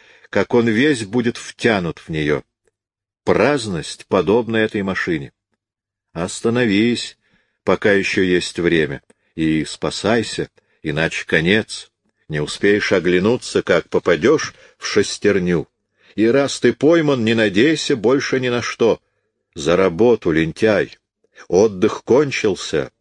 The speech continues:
Железная рука неумолимого труда схватила тебя. Зарабатывать на жизнь, делать своё дело, выполнять свой долг.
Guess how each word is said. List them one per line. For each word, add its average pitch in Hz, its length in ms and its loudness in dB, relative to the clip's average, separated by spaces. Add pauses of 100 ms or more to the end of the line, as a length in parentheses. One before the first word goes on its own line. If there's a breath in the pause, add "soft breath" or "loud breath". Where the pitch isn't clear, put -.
(460 loud breath)
Железная 120 640 2
рука 123 360 0
неумолимого 117 760 2
труда 101 440 2
схватила 120 640 -2
тебя. 85 380 -2 (320 loud breath)
Зарабатывать 113 960 2
на 107 160 2
жизнь, 95 480 -2
делать 123 340 2
своё 107 380 2
дело, 110 340 2
выполнять 104 580 0
свой 101 280 0
долг. 104 500 0